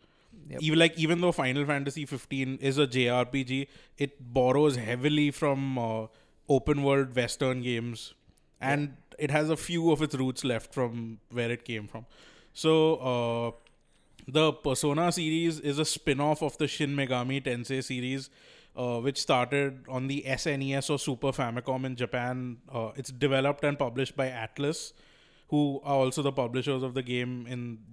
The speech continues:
Speaker 2: the U S, while Deep Silver handles the European and, uh, India release, although there is no India release, as you can read on
Speaker 1: Yeah,
Speaker 2: the
Speaker 1: we, we'll
Speaker 2: website.
Speaker 1: get to that in a bit.
Speaker 2: So, uh, the Shin Megami Tensei games had an entry called Shin Megami Tensei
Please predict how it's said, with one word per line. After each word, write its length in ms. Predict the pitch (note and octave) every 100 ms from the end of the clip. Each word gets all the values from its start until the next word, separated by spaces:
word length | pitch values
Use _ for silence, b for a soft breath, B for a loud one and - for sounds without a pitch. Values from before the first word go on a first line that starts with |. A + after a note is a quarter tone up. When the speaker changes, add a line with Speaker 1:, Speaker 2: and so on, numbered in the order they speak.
| A#2
Speaker 2:
the 100 | B2+
U 200 | B2 B2
S, 380 | B2 C3 - -
while 260 | B2 B2+ B2
Deep 280 | A#2 C3+ -
Silver 360 | D#3+ C3+ B2+
handles 480 | B2+ A#2 A2+ B2 A#2
the 120 | B2+
European 640 | B2 A#2+ A2+ A2+ B2+ B2+ B2
and, 220 | A#2+ A#2 b b b b b _ -
uh, 140 | B2 -
India 340 | D#3 D#3 D3
release, 440 | B2+ C3 D3 - -
although 280 | C3 B2+ C3+
there 160 | C3
is 140 | B2+ C3
no 160 | C#3
India 260 | B2 B2 B2+
release, 320 | B2 B2 B2+
as 200 | B2+ A2+
you 80 | A#2+
can 180 | C3+ A#2+
read 300 | A#2+ B2 C3+ -
on 60 | D#3+
Speaker 1:
Yeah, 80 | D#3
Speaker 2:
the 80 |
Speaker 1:
we, 160 | D3 E3
we'll 160 | D#3+ F#3
Speaker 2:
website. 40 |
Speaker 1:
get 200 | E3 D#3+
to 80 | F3
that 200 | D#3+ C#3
in 120 | C3
a 60 | B2
bit. 220 | A#2+ A2+ b b b b
Speaker 2:
So, 500 | - E3+ E3+ E3+ - -
uh, 460 | C3+ B2 A#2+ A2+ - _ _ -
the 120 | D3
Shin 200 | - F3+
Megami 460 | F#3+ E3+ D#3+ E3+ E3+
Tensei 640 | D3 C3+ E3+ E3 D#3+ C3+
games 380 | C#3 C#3+ D#3 C#3+
had 320 | C#3+ C#3 C#3+
an 140 | D3
entry 340 | C3+ A#2+ D3 C#3+
called 320 | D3 C#3+ C#3+
Shin 260 | - C#3+ C#3
Megami 460 | C3+ B2+ B2+ C3+
Tensei 380 | C3 A#2+ D3+